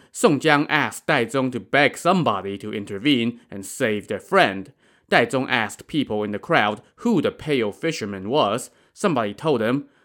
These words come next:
"That hero is the boss of the local fishermen. His name is Zhang Xun." That name rang a bell for Song Jiang. "Is he the one with the nickname White Streak in the Waves?" he asked.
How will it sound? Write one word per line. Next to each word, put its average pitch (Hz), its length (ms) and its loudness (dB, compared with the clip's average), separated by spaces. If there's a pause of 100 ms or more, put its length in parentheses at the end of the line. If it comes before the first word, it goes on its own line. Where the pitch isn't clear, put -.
(140)
"That 135 240 2
hero 123 420 2
is 110 100 -6
the 117 80 -2
boss 123 460 2
of 110 120 -6
the 123 100 -2
local 135 320 0
fishermen. 127 640 0 (180)
His 123 220 -4
name 139 420 2
is 113 160 -4
Zhang 165 280 2
Xun." 123 440 2 (1000)
That 165 220 4
name 185 320 2
rang 139 240 4
a 120 40 2
bell 127 300 4
for 110 140 -8
Song 120 260 -2
Jiang. 156 380 2 (460)
"Is 127 160 -4
he 214 120 6
the 180 120 6
one 135 260 4
with 151 120 -2
the 110 100 0
nickname 160 560 0
White 131 300 2
Streak 151 440 -2
in 117 100 -2
the 107 80 0
Waves?" 143 560 2
he 110 160 -10
asked. 98 440 -8